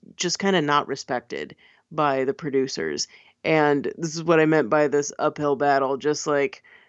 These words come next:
constant. If it wasn't arguing for scenes like this, it was about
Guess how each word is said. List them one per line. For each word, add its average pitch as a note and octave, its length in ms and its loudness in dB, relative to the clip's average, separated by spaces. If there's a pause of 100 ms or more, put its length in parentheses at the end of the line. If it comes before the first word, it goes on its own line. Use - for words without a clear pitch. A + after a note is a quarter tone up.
(160)
constant. E3 600 -2
If - 140 -6
it C#3+ 140 2
wasn't D#3+ 560 2
arguing F3+ 540 2
for E3 460 -2
scenes F#3 420 -2
like D#3+ 240 0
this, E3 460 4
it D3+ 200 2
was D#3 160 4
about D3+ 580 2